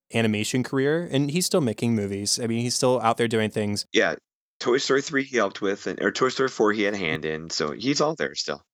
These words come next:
Speaker 1: But I would imagine that a defeat like this one is demoralizing in a lot of ways, and it's not because he made an inferior product. This is,
Speaker 2: No.
Speaker 1: it's all on the marketing.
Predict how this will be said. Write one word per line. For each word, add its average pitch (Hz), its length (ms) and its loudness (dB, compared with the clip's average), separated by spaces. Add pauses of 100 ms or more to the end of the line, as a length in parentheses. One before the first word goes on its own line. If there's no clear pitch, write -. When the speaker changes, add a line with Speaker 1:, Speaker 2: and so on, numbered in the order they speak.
(120)
Speaker 1:
But 127 240 0
I 127 140 4
would 147 140 4
imagine 135 800 0
that 120 200 0
a 120 80 0
defeat 120 380 0
like 113 180 0
this 110 220 0
one 110 280 0
is 107 400 -2 (120)
demoralizing 110 720 2
in 113 80 0
a 107 40 0
lot 110 140 2
of 107 80 2
ways, 107 300 0
and 117 140 0
it's 113 140 0
not 120 180 4
because 117 260 2
he 117 100 0
made 107 140 2
an 104 100 0
inferior 101 380 -2
product. 110 560 -10 (100)
This 120 480 0
is, 117 160 2
Speaker 2:
No. 85 60 2
Speaker 1:
it's 110 120 0
all 123 200 4
on 139 80 4
the 135 80 4
marketing. 110 560 2